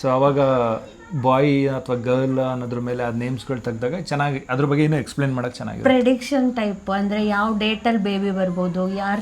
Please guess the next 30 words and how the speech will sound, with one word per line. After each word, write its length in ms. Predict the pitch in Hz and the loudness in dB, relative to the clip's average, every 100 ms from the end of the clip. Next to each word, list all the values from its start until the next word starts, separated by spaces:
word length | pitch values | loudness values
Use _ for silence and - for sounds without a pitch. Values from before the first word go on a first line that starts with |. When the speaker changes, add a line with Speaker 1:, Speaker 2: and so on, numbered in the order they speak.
| 208 | 0
Speaker 2:
ಥರ 140 | 214 214 | 0 0
ರೆಸೆಂಬಲ್ 560 | 202 196 196 196 196 | 0 -2 -2 0 0
ಮಾಡ್ಬೋದು. 360 | 185 180 180 185 | 0 2 2 0
Speaker 1:
ಹೌದು. 400 | - - 120 220 | -2 -6 -2 6
Speaker 2:
ನಿಮ್ಗೆ 300 | 311 339 359 | 8 8 8
ಏನ್ 100 | 339 | 6
ಅನ್ಸುತ್ತೆ, 400 | 311 277 254 220 | 6 2 -2 0
ನನ್ 280 | 214 226 262 | 2 4 4
ಥರ 120 | 285 | 4
ಇರುತ್ತಾ 340 | 285 269 262 | 4 2 0
ಬೇಬಿ, 280 | 226 226 226 | -2 -2 0
ಇವ್ರ 200 | 262 226 - | 0 0 -2
ಥರನಾ? 360 | 202 196 185 180 - - - - | -2 0 -2 -4 -8 -12 -8 -2
ಕಾಮೆಂಟ್ 400 | 220 226 233 220 | 0 4 4 4
ಮಾಡಿ. 340 | 196 185 180 - | 2 0 -2 -4
Speaker 1:
<laughs> 420 | - - - - | -6 -6 -6 0
ನಮ್ಮಿಬ್ರಿಗಿಂತ 540 | 185 143 131 160 156 143 | 2 2 2 2 2 0
ಚೆನ್ನಾಗಿರ್ಲಿ 580 | 131 120 127 117 117 | -4 -4 -4 -4 -6
ಭಗವಂತ. 360 | 117 110 113 - - - - - - - - - - - - 247 | -6 -6 -8 -10 -14 -6 -6 -6 -12 -12 -18 -20 -20 -20 -10 -2
Speaker 2:
ನನಗೆ 220 | 240 247 | 0 0
ನನ್ 280 | 240 214 226 | 0 0 -2
ಥರ 160 | 247 240 | -2 -2
ರೆಸೆಂಬಲ್ 480 | 202 185 208 202 202 | -4 -6 -6 -6 -6
ಮಾಡುತ್ತೆ, 680 | 196 185 185 - 185 185 185 | -6 -6 -8 -6 -6 -4 -6
ನಾನ್ 360 | 202 208 202 | -6 -8 -6
ಕ್ಯೂಟ್ 340 | 202 220 220 220 | -6 -6 -6 -6
ಇದೀನಲ್ಲ 400 | 185 185 185 180 | -4 -4 -4 -4
ಅದಕ್ಕೆ. 520 | 185 175 180 - 208 | -6 -8 -12 -14 -18
Speaker 1:
ಓಕೆ, 760 | 214 185 104 - 101 - - | -14 -14 -14 -16 -18 -16 -14
ಡನ್. 200 | 104 110 | -12 -12